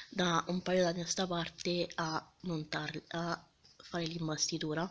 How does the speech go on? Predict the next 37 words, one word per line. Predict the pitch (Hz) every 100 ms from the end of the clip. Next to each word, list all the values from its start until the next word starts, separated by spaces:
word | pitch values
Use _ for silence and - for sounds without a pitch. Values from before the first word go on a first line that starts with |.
| - - - - - - -
E, | 190 185 180 -
eh, | 170 170 165 165 165 160 160
s-, | 156 - - -
poi | 190 160
sui | 185
pantaloni | 180 170 180 175 170 165 160
poi | 180 160
dipende, | 160 165 151 151 151
perché | 147 156 - 160
se |
sono | 160 170 160
quelli | 160 156
di | 151
jeans | 170 196 185 -
o | 190 180 175 - 165 156 156 -
vado, | 160 151 160 156 151 - - -
anche | 170 165
quelli | 180 165
della | 160 160
tuta | 156 190 175
vado | 160 156 156 - - - - - -
a |
cucire | - 180 - 175 165
direttamente | 170 - 170 170 170 160
con | 156
gli | 160
spilli. | - - 180 156 - - - - - -
Se | - 190
sono | - 190 180
pantaloni | 180 180 190 185 180
importanti, | 170 175 175 - 185 175 165 165 165
nel | 160 -
senso | 170 170 165 160
eleganti, | 165 170 170 175 170 160 - 160 156 156
seta, | - 165 160 160
lino, | 160 170 156 151
così, | 165 180 185